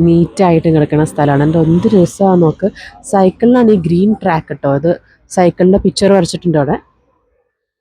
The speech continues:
സൈക്കിൾ അതുവഴി മാത്രമേ പോവുള്ളൂ. ആളുകൾക്ക് നടക്കാനായിട്ട് ദേ ഇവിടെ പെഡസ്ട്രിയൻ്റെ വലിയൊരു ഇമേജ് ഉണ്ട്.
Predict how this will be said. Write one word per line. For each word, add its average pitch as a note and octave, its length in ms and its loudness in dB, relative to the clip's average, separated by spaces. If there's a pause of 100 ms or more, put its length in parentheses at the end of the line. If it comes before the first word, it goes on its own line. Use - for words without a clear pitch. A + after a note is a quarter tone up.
(160)
സൈക്കിൾ F3+ 360 0
അതുവഴി F#3+ 280 4 (100)
മാത്രമേ E3+ 560 -2
പോവുള്ളൂ. D3 320 0 (1120)
ആളുകൾക്ക് F#3 480 2
നടക്കാനായിട്ട് F#3+ 560 -2
ദേ E3+ 120 0
ഇവിടെ D#3+ 180 -2 (1080)
പെഡസ്ട്രിയൻ്റെ F#3+ 760 0
വലിയൊരു F#3 520 2
ഇമേജ് D#3 300 0
ഉണ്ട്. D3+ 120 -2